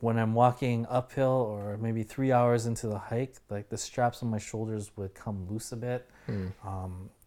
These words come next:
Speaker 1: and initially, it's definitely a lot heavier than the Gregory backpack, uh, just by the way it's built and the materials they use.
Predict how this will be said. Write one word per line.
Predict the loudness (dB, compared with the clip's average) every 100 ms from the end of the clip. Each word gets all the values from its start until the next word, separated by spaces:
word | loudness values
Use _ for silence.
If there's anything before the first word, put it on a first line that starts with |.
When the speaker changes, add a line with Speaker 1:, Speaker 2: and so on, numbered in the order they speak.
| -14
Speaker 1:
and | -8 -6 -4
initially, | 0 2 2 2 2
it's | 2 -2
definitely | -4 0 0
a | 2
lot | 2 2
heavier | 0 -2 0 -2 -2
than | -4 -4 -6
the | -6
Gregory | -6 -4 -4 -4
backpack, | -6 -8 -6 -8 -8 -14 _ _ -14
uh, | -10 -10
just | -12 -10
by | -6 -4
the |
way | -4 -6
it's | -6 -10
built | -6 -6 -4
and | -6
the |
materials | -8 -10 -8 -8 -8
they | -10
use. | -10 -8 -10